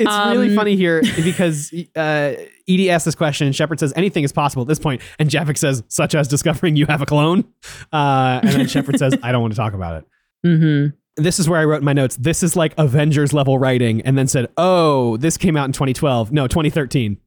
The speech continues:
Speaker 1: which is the year after Avengers." So
Speaker 2: Mm-hmm.
Speaker 1: yeah, a hundred percent. This is all, like, based in, "Oh, people liked Avengers and let's just do that."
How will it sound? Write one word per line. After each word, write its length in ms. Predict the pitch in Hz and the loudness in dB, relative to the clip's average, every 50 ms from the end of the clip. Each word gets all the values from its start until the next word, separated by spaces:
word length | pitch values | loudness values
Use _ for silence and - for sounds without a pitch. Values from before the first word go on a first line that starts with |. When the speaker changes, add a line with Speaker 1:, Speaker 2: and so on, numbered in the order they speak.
| _ - 147 | _ -4 -2
Speaker 1:
which 180 | 135 147 - | -2 0 0
is 80 | 135 120 | -2 0
the 80 | 120 | 2
year 160 | 131 135 135 131 | 2 2 2 2
after 240 | 123 123 - - | 0 0 0 -2
Avengers." 400 | 147 - - 151 143 110 107 110 - _ _ _ _ - | -2 -2 -2 -2 -2 -4 -6 -8 -10 _ _ _ _ 0
So 120 | 202 185 | 2 2
Speaker 2:
Mm-hmm. 260 | 175 156 170 156 151 | 2 2 0 0 0
Speaker 1:
yeah, 160 | 156 - 90 87 - _ _ | -2 -2 -2 -6 -10 _ _
a 180 | - 123 110 104 | -2 0 0 0
hundred 320 | - - 127 117 120 - | 0 0 0 -2 -2 -2
percent. 360 | - 110 - 120 101 95 - - _ - | -4 -4 -4 -4 -4 -6 -8 -10 _ -10
This 160 | 107 104 - | -10 -8 -8
is 260 | 110 95 - - - - _ | -8 -8 -10 -10 -12 -12 _
all, 360 | 107 104 104 101 98 92 87 _ _ _ _ - | -6 -4 -2 -2 -2 -4 -6 _ _ _ _ -10
like, 180 | - 101 95 90 - - - _ - | -8 -8 -8 -8 -10 -16 -20 _ -8
based 360 | 113 113 110 107 - - - | -4 -4 -2 -2 -4 -6 -6
in, 260 | - 120 113 110 107 - - | -4 -4 -2 -2 -2 0 0
"Oh, 160 | 147 151 131 | 0 0 0
people 220 | - 175 165 151 | 0 0 0 0
liked 180 | 139 135 131 - | 0 0 0 -2
Avengers 420 | 117 117 120 110 104 95 95 95 | -2 -2 -2 -2 -2 -2 -4 -4
and 140 | 110 101 101 | -4 -4 -4
let's 180 | 104 107 - - | -4 -4 -6 -8
just 240 | - - - - - | -8 -10 -10 -8 -6
do 80 | 101 85 | -6 -6
that." 260 | 87 87 78 71 | -4 -6 -6 -8